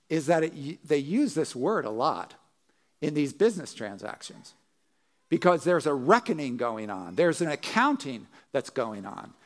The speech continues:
And so, you know, a young camel, a young colt grows up and he's at a certain age,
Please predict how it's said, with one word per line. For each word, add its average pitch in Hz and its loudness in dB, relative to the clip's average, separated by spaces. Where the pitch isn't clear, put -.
And 151 -6
so, 190 6
you 170 4
know, 160 4
a 135 2
young 175 4
camel, 156 0
a 113 -6
young 160 -2
colt 156 0
grows 156 0
up 147 2
and 117 -8
he's 135 -4
at 143 2
a 127 -2
certain 151 -6
age, 185 2